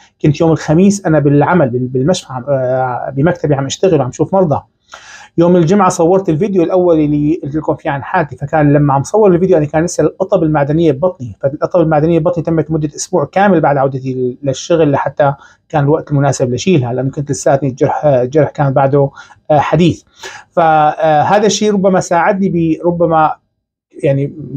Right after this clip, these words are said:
ما، ما فيني، ما ح-، ما حدا بيقدر يوصفه إلا اللي يجربه حقيقة مهما وصفت لكم. بس كنت أنا عم عاني معه صراحة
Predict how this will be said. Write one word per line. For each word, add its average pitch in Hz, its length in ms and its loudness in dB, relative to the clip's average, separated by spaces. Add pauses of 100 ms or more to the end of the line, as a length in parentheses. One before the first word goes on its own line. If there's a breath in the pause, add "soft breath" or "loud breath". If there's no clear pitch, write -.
(140)
ما، 151 240 2
ما 151 260 0
فيني، 170 320 2
ما 165 120 2
ح-، 165 140 -2
ما 151 180 0
حدا 170 160 2
بيقدر 156 280 2
يوصفه 165 380 0
إلا 156 160 2
اللي 139 100 2
يجربه 156 380 2
حقيقة 147 400 -4
مهما 147 220 -2
وصفت - 320 -6
لكم. 185 260 0
بس 151 160 -8
كنت 185 160 -2
أنا 165 100 2
عم 147 120 0
عاني 220 280 2
معه 147 160 2
صراحة 147 640 -2